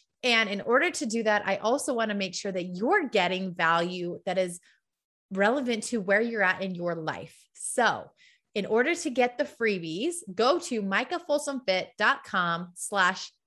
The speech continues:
D Y C for Do Your Crap, micah folsom fit dot com slash D Y C, and you can put in your email there and get access to the goodies. You will get a fifty percent off promo code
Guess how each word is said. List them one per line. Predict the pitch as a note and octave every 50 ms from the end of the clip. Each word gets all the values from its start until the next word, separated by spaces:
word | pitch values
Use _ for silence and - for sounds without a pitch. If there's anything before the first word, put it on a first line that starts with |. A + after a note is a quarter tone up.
| _ -
D | A#3 B3+ D4 E4+ F4+ F4 - _
Y | - G3+ A3+ A#3 A#3+ B3 C4+ C#4+ - -
C | - - - - E3+ D3+ G3 C4 E4+ - _ _ _ _ _ _ _ _ _ _
for | - F#3
Do | F3+ F3 F3+
Your | F#3 G3 B3+ - - _ _
Crap, | - - G3+ F3+ F#3+ - - - _ _ _ _ _ _ _ _ _ _ _ _ _ _
micah | G3 F3+ A3 B3 D4+ D4
folsom | - C4+ C4+ - C#4 C4 - -
fit | A3 G#3+ G3+ -
dot | G#3 G3 G3+ - -
com | - G#3+ G3+ G3+ G#3
slash | - - G3 F3 F3+ F3+ - - -
D | G#3+ A3 A#3+ C4 C#4 D4
Y | C4+ A3+ A#3 A#3 A#3 A#3+ B3+
C, | B3 - - - - F#3 F3 F3 E3+ F3 - - - - - - - _ _ -
and | A3 G#3+ G#3
you | F#3+ G3 A#3 C4+ C#4
can | - B3+ G#3 G3
put | - B3 A#3+ C4+
in | C#4+ D#4
your | D#4+ D4+ - B3+
email | C4 C4 C4 B3+ B3+ A#3+ G3
there | G3 F#3 F#3 F#3 F#3+ G3 F#3+ - - _ _ _ _ - A3
and | G#3+ G#3 G3+
get | G#3+ G#3+ G#3 - -
access | G3 G3 G3 - - - F#3+ F#3 F#3 -
to | - - - F#3 F3+ F3+ F3+ - _
the | - G3
goodies. | F#3+ G3 F3+ E3 - - - - - - -
You | G3+ F3 F3 G3+ F#3+
will | G#3+ G#3+ G#3
get | G3 G3+ F3+ F3+ F3 F#3 -
a | E3+
fifty | - - G3+ F#3 - G#3+ G3
percent | - G#3+ G3 - - G3+ G3
off | F#3 F3+ F3 - - -
promo | D#4+ D#4+ D#4+ D#4+ D#4 D4+
code | D#4 - D#4 D4 C#4+ C#4+ C#4 C#4